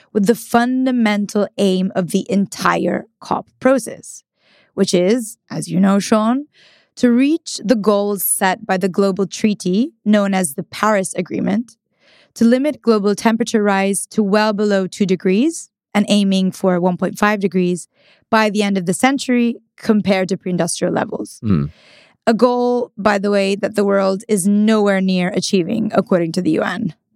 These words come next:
Speaker 2: Well, without giving into climate anxiety, Mara, where do we stand heading into twenty twenty-four?
Speaker 1: I'm a little nervous about being too optimistic, <laughs> to
Speaker 2: Okay.
Speaker 1: be honest.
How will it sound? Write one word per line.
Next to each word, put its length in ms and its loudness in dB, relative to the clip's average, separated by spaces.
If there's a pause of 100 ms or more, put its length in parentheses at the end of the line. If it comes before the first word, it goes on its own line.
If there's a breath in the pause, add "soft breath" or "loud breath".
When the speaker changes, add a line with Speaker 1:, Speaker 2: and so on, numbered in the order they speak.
(120)
Speaker 2:
Well, 400 2
without 460 0 (100)
giving 320 2
into 440 0
climate 480 -2
anxiety, 520 0
Mara, 460 -2
where 320 2
do 120 0
we 200 -2
stand 760 -2 (100)
heading 420 0
into 380 0
twenty 320 -2
twenty-four? 840 -6 (760)
Speaker 1:
I'm 120 4
a 60 6
little 280 4
nervous 720 2
about 260 0
being 280 0
too 180 -2
optimistic, 880 0
<laughs> 100 -12
to 80 0 (120)
Speaker 2:
Okay. 100 4 (140)
Speaker 1:
be 40 4
honest. 680 0